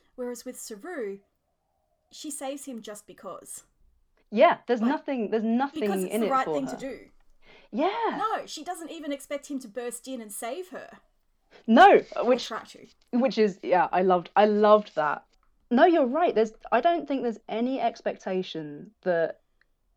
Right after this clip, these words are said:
Speaker 2: this is gonna achieve anything for her. There's a very, very good chance that it will, you know, destabilize everything she's built, because if you give,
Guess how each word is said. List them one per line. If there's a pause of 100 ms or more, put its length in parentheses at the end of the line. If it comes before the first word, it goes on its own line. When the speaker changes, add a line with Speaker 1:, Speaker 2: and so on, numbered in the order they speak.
(220)
Speaker 2:
this
is
gonna
achieve
anything
for
her. (420)
There's
a
very,
very
good
chance
that
it
will, (160)
you
know, (120)
destabilize
everything
she's
built,
because
if
you
give,